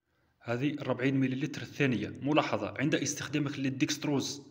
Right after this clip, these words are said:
بودرة، يعني مسحوق، مع الهيدروجين peroxide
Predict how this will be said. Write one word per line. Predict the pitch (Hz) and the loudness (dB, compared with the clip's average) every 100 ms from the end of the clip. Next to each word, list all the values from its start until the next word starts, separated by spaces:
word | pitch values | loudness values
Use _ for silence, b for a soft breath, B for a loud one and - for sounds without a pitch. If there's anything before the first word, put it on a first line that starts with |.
| B B B - | B B B 2
بودرة، | 156 127 117 | 4 4 0
يعني | 98 - 117 | 0 -6 -6
مسحوق، | 120 - - - - B B | -4 2 2 2 -6 B B
مع | 123 127 131 | 0 2 2
الهيدروجين | 127 113 139 139 139 | 2 2 2 2 0
peroxide | 143 135 135 139 131 | 0 -2 0 0 0